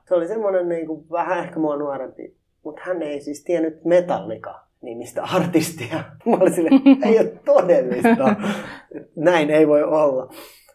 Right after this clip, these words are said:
Mut et se kertoo vähän siitä. Havaijilla on hyvin erilainen semmonen oma kulttuurinsa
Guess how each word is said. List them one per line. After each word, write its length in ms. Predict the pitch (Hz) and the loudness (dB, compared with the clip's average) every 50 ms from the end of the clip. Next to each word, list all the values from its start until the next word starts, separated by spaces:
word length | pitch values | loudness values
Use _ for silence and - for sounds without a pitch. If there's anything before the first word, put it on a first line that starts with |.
| _ - | _ -6
Mut 160 | 156 156 151 | -4 -4 -4
et 120 | 147 147 | -2 0
se 100 | - 175 | 0 0
kertoo 380 | 175 196 202 185 180 165 151 143 | 2 4 2 2 4 4 4 4
vähän 220 | 151 147 156 160 | 4 2 0 -2
siitä. 260 | 147 160 151 139 131 131 | -2 -2 -2 -2 -2 -2
Havaijilla 400 | 147 170 165 160 151 151 147 147 | -2 -2 0 0 0 0 0 0
on 60 | 151 | 0
hyvin 240 | 165 156 156 151 151 | 0 -2 -2 -2 -2
erilainen 560 | 151 147 143 131 127 123 123 123 127 127 123 | -2 -2 -2 -4 -4 -6 -6 -8 -10 -10 -10
semmonen 380 | - 131 127 127 127 123 - - | -10 -10 -10 -10 -12 -14 -14 -12
oma 360 | - 139 131 123 120 120 - _ | -10 -8 -8 -8 -8 -10 -12 _
kulttuurinsa 720 | - 170 175 175 170 175 156 139 131 127 120 113 - 127 | -2 0 0 0 -2 -4 -6 -6 -4 -6 -6 -8 -10 -12